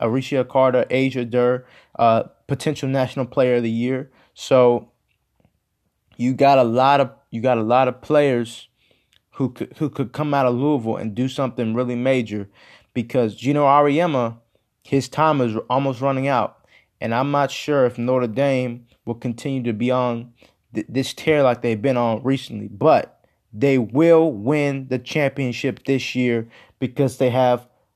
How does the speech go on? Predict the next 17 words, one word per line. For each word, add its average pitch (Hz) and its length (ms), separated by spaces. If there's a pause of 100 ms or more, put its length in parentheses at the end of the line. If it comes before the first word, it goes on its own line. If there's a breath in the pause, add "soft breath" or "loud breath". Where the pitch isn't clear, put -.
(140)
number 135 480
one 123 440
players. 113 540 (120)
They 143 140
have, 151 440
you 170 120
could 147 180
fill 143 340
up, 113 100 (100)
you, 160 120
this 208 240
team 175 320
could 139 240
potentially 127 540
be 110 400 (420 soft breath)
a 117 60
W 127 420